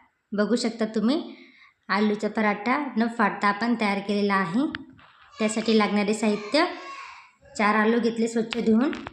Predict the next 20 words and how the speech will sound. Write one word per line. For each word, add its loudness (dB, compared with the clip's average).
बारीक -2
चिरलेला 0
कांदा, -2
अद्रक, 0
हिरवी 4
मिरची, -4
लसूण, 0
कढीपत्ता, 0
बारीक 0
चिरलेली 0
कोथिंबीर, 2
मसाले 0
घेतले -2
आणि 2
कणिक 2
मळून 4
घेतली. 0
जसे -2
आपण -4
साध्या 0